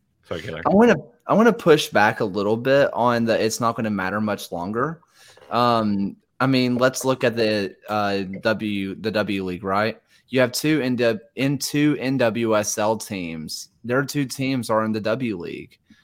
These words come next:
Speaker 2: So we could be seeing this in W League. We very well could be seeing this with, with, uh, U S L Championship or League One team sending down their players down to League Two, 'cause that's where a,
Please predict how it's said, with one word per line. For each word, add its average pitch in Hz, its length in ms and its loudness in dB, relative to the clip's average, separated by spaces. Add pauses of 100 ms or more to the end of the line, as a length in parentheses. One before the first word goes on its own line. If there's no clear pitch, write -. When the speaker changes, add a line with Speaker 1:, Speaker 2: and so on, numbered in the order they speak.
(120)
Speaker 2:
So 127 400 0
we 131 160 -2
could 151 100 -10
be 143 140 0
seeing 143 360 -4
this 117 240 -2
in 101 140 -4
W 85 400 -6
League. 90 420 -8 (480)
We 151 160 2
very 170 220 4
well 165 240 4
could 170 140 -4
be 156 100 2
seeing 151 460 -2
this 147 500 -4
with, 131 640 -2 (320)
with, 131 400 -2 (160)
uh, 113 260 0
U 117 200 0
S 123 160 -4
L 123 100 2
Championship 117 800 -4 (100)
or 107 180 -2
League 107 300 -4
One 117 240 -4
team 107 400 -4
sending 120 440 -4
down 113 200 0
their 117 140 0
players 110 400 -2
down 113 160 -2
to 113 60 -2
League 117 240 -4
Two, 131 280 -4
'cause 98 160 -10
that's 107 220 -4
where 110 300 2
a, 113 180 0